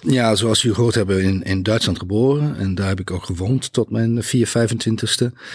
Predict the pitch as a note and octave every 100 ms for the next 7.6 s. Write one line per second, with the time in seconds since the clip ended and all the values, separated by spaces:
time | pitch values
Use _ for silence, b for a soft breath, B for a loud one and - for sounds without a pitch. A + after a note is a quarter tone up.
0 | B B - G2 F#2+ F2+ F#2+ F2 F2 D#2+
1 | D#2+ D#2+ G2 F2+ D#2 E2 E2 F2+ A2+ B2+
2 | F#2 F#2 - - F#2 A#2 C3 - B2+ A#2+
3 | A2+ G#2 G#2 - G#2 G2 G2 A2 G#2+ G#2+
4 | A2 A2 - F#2 F2+ F2+ F#2 F#2 F#2 F#2
5 | - - C3 A2+ A2 - G#2 G2 F#2+ F#2
6 | F#2+ F2+ - F#2+ F#2 A#2+ G2 F#2+ G#2+ G2
7 | F#2+ F#2+ - E2 -